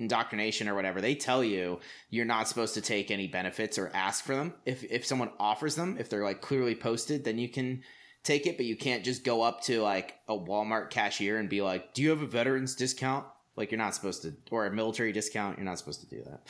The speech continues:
And if anyone offers you a seat on a plane, you know, some people will be like, "Oh, here's my first class ticket," or whatever. You're supposed to always turn it down. So,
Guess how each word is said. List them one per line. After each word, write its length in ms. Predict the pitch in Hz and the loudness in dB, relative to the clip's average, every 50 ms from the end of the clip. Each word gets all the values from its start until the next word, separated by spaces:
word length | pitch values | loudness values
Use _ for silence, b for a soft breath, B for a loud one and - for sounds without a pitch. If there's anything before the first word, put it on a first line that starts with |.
| B B B | B B B
And 140 | B 151 156 | B 2 2
if 60 | 143 | 4
anyone 260 | 156 160 170 170 160 | 4 4 4 4 2
offers 420 | 147 - 127 131 127 131 143 127 123 | 2 4 4 4 4 2 0 0 0
you 80 | 127 117 | 2 2
a 40 | - | 2
seat 360 | - - 127 123 135 135 - - | 2 0 0 0 -2 -2 -4 -6
on 100 | 110 104 | -6 -6
a 40 | |
plane, 420 | 95 - - 110 107 110 127 147 151 | -6 -4 -2 0 0 0 0 0 -2
you 80 | 117 | -2
know, 80 | 95 92 | -2 -2
some 160 | - - 107 | -2 -2 -2
people 240 | 98 110 101 - 101 | -2 -4 -4 -2 -2
will 80 | 98 90 | -2 0
be 120 | 101 98 | 0 0
like, 180 | 92 90 - 104 | 0 0 -2 -2
"Oh, 80 | 101 | -2
here's 240 | 101 107 101 95 - | 0 0 -2 -2 -2
my 100 | 98 92 | -4 -4
first 260 | - - 95 92 - - | -4 -4 -4 -4 -4 -4
class 280 | - 92 87 87 - | -4 -4 -2 -4 -4
ticket," 360 | - 95 92 - 92 90 87 90 | -4 -6 -6 -4 -4 -2 -2 -2
or 60 | 87 | -2
whatever. 260 | 82 87 87 87 87 | -2 -4 -4 -2 -2
You're 120 | 85 87 98 | -2 -4 -4
supposed 280 | - - 107 98 - | -4 -2 -4 -4 -4
to 100 | - - | -4 -4
always 340 | - 92 90 87 85 - - | -4 -4 -2 -2 -2 -4 -4
turn 200 | - - 80 71 | -6 -6 -8 -8
it 100 | - - | -10 -10
down. 220 | - - - 85 - - - _ B B B B B B B B B B B B B B B B | -12 -12 -12 -12 -14 -18 -20 _ B B B B B B B B B B B B B B B B
So, 580 | - - - 113 104 101 98 95 92 90 92 | -4 -2 0 2 2 2 2 2 0 0 -2